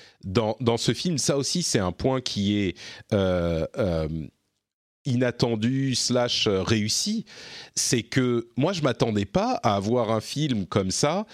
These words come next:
où ça serait... Le, le point fort du film serait les, l'émotion qui nous fait ressentir. Et... Euh, le début, effectivement, et la fin, euh, évidemment. Et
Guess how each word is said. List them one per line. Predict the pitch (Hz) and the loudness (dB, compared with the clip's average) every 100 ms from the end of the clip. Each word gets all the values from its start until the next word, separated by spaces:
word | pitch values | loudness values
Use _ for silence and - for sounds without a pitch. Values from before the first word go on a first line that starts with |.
| - - - | -16 -10 -4
où | 127 | 0
ça | - 113 | 0 0
serait... | - - 147 147 - | -2 0 0 0 0
Le, | 120 107 | 0 2
le | 123 113 | 0 0
point | 147 156 | 0 0
fort | - 170 147 | 2 0 2
du | 104 | 0
film | 98 185 220 143 | -2 0 0 0
serait | - 98 147 180 - - | 2 2 2 0 -2 -2
les, | 101 98 95 92 | 2 2 2 0
l'émotion | - 98 117 113 113 - 185 208 - - | 0 2 2 2 0 0 -2 -2 -10 -12
qui | - | -2
nous | 117 | -2
fait | 101 131 | 2 0
ressentir. | - 120 101 220 208 92 - - - - | 2 0 0 0 0 -2 -8 -10 -12 -4
Et... | - 143 139 110 85 _ _ - | 0 2 2 0 -4 _ _ -2
Euh, | 123 110 110 - - | 0 2 0 -4 -2
le | 147 180 | 0 2
début, | 180 151 175 156 | 0 0 0 0
effectivement, | 101 107 - 117 165 226 - | 0 -2 -2 -2 0 -2 0
et | 123 | 0
la | 120 | 0
fin, | - 151 135 95 - | 0 0 0 -4 -8
euh, | - - - | -16 -14 -2
évidemment. | 135 120 117 113 123 202 220 - - - - _ _ _ | 0 0 2 2 2 -2 -4 -12 -18 -20 -20 _ _ _
Et | 147 135 131 120 | 0 2 0 -2